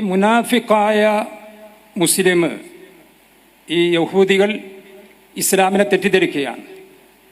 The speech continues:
നബി സല്ലല്ലാഹു അലൈഹി വസല്ലമക്ക് ഈ സംഭവത്തിൽ വല്ലാത്ത വിഷമമുണ്ടായി. അല്ലാഹു സുബ്ഹാനഹു വ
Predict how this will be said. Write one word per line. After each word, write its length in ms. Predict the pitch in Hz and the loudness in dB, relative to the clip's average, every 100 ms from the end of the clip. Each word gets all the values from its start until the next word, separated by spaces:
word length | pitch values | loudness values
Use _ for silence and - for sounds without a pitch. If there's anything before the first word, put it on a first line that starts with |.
| _ _ _ _ _ _ _ _ _ _ _ - 185 | _ _ _ _ _ _ _ _ _ _ _ -4 0
നബി 100 | 226 | 2
സല്ലല്ലാഹു 540 | 214 196 180 180 170 156 | 2 2 2 2 2 0
അലൈഹി 180 | 170 165 | 0 0
വസല്ലമക്ക് 600 | 160 170 160 160 156 - 139 117 - - - _ _ - | -2 -2 -2 -2 -2 -6 -14 -16 -20 -20 -20 _ _ -4
ഈ 120 | 175 170 | -2 -2
സംഭവത്തിൽ 460 | 151 151 151 151 151 | -4 -2 -2 -4 -6
വല്ലാത്ത 320 | 147 143 143 139 | -4 -4 -6 -8
വിഷമമുണ്ടായി. 640 | - 143 135 113 104 - _ - _ _ _ _ _ _ _ _ 170 | -8 -8 -10 -12 -16 -20 _ -20 _ _ _ _ _ _ _ _ -4
അല്ലാഹു 360 | 160 156 147 156 | 0 0 -2 -8
സുബ്ഹാനഹു 580 | - - 160 151 | -8 -4 -2 -2
വ 40 | 151 | -4